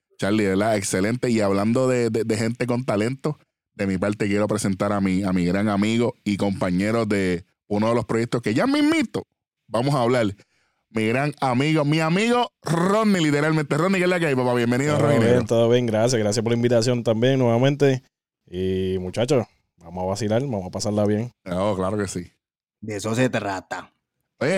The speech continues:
Speaker 3: De eso
Speaker 1: yo-,
Speaker 3: se trata.
Speaker 1: Johan, ¿qué, qué estamos haciendo aquí hoy? ¿Por, por, por qué, por qué está la casa llena? Cuéntame, ¿qué pasó?
Speaker 3: Mira, pues, pues real-,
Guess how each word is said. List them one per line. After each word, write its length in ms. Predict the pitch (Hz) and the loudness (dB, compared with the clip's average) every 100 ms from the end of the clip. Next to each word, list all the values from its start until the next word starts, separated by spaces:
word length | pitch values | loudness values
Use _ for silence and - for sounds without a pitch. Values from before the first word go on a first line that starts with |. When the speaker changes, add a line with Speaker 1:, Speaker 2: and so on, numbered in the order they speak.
| 147 104 | -2 -2
Speaker 3:
De 60 | |
eso 120 | 104 110 | -4 -4
Speaker 1:
yo-, 80 | 113 | -4
Speaker 3:
se 60 | |
trata. 320 | 98 92 - - | -4 -14 -10 -4
Speaker 1:
Johan, 220 | 156 233 | -2 -2
¿qué, 140 | 113 | -6
qué 100 | - | -6
estamos 240 | 175 339 294 | -2 0 0
haciendo 220 | 247 214 | 0 0
aquí 120 | 196 | 0
hoy? 120 | 135 | 0
¿Por, 160 | 123 135 | 0 -6
por, 120 | 143 - | -8 -6
por 160 | 143 | -6
qué, 80 | 143 | -4
por 120 | 151 160 | -6 -4
qué 60 | |
está 140 | 180 233 | -2 -2
la 80 | |
casa 220 | 214 202 151 | -2 -2 0
llena? 220 | 151 165 | 0 0
Cuéntame, 300 | 165 208 147 | -2 -4 -4
¿qué 60 | 202 | -4
pasó? 240 | 302 117 | -4 -4
Speaker 3:
Mira, 520 | 120 123 151 196 190 | -4 2 4 6 4
pues, 400 | - 147 135 127 | 4 4 4 0
pues 340 | - 143 139 127 | -2 -2 0 0
real-, 400 | 131 127 135 131 | -2 -2 -2 -4